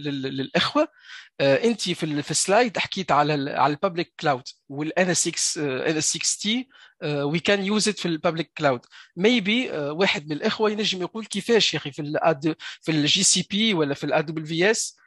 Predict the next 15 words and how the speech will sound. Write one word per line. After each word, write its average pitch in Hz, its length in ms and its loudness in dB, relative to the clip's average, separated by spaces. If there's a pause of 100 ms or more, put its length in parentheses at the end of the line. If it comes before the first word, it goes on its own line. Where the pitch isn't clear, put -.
(140)
نجم 180 400 -2
نستعمل، 165 600 -4
آه، 151 260 -4
إن 160 60 -2
إس 156 160 -2
إكس - 160 -4
تي؟" 262 260 -6 (200)
عندي 165 400 2
إضافة 202 440 2 (320)
just 220 280 -2
باش 185 180 -2
نقول 262 520 -2 (100)
اللي، 160 440 4
آه، 139 460 0
جوجل 196 540 0